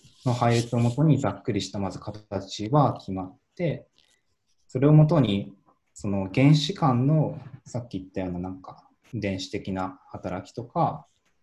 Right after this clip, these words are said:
なんか水素結合がどうとか、そういう相互作用を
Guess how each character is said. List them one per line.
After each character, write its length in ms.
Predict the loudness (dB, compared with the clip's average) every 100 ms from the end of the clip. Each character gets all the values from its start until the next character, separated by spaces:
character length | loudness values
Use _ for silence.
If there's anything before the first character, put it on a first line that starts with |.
| _
な 40 | -18
ん 40 |
か 20 |
水 160 | -6 -6
素 140 | -6
結 180 | -10 -8
合 140 | -8 -8
が 100 | -8
ど 140 | -8
う 40 |
と 80 | -10
か、 220 | -8 -8
そ 160 | -4 -4
う 60 | -2
い 280 | 0 0
う 160 | -2 -4 _ _ _ _ _ -4
相 220 | 0 2
互 140 | 2
作 200 | 2 2
用 160 | 2 0
を 520 | 0 2 2 0 -8